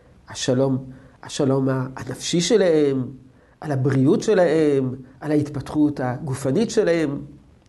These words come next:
לא רק, אה, אחראים לתת להם אשל, אכילה, שינה, לינה ו-, וכדומה, אלא אנחנו גם כן רוצים לחנך אותם למידות טובות,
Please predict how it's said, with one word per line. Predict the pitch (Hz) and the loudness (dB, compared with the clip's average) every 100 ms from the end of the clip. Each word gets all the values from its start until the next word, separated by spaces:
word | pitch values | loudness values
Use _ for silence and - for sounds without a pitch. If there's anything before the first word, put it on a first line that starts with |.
| _ _ _ _ _ - | _ _ _ _ _ -4
לא | 160 160 | 0 4
רק, | 185 139 - | 4 2 -2
אה, | 151 127 - - - _ - | 0 0 -4 -14 -20 _ -12
אחראים | 165 - 156 156 175 160 156 - - - - - | -8 -2 0 2 4 2 2 -4 -10 -20 -18 -8
לתת | 135 131 - 151 147 | -4 -4 -2 0 2
להם | 139 131 | 2 2
אשל, | - - 202 190 170 135 | 4 4 4 2 2 -2
אכילה, | - - 131 143 214 170 117 110 | -6 -10 -4 2 4 4 0 -6
שינה, | - - - 120 120 156 214 175 135 120 - - - - | -16 -18 -16 -12 -4 0 2 2 0 -4 -14 -20 -20 -16
לינה | 131 131 143 202 233 185 147 131 - - _ | -6 -2 2 4 4 4 0 -6 -16 -20 _
ו-, | 127 104 - - _ - | -14 -14 -16 -20 _ -14
וכדומה, | 135 139 131 160 202 214 214 - - - _ _ _ - | -8 -4 0 2 4 2 0 -10 -20 -20 _ _ _ -6
אלא | 185 180 | 2 4
אנחנו | 175 180 180 | 4 0 2
גם | 180 233 | 4 4
כן | 214 208 196 | 2 0 0
רוצים | 156 151 180 170 | -2 -4 -2 -2
לחנך | - 131 165 156 | -2 -2 -2 -4
אותם | - 104 98 - - - _ - - _ - | -4 -4 -4 -8 -14 -20 _ -20 -20 _ -18
למידות | 131 120 127 160 | -10 -2 0 0
טובות, | 165 143 143 123 - | 0 0 0 -2 -12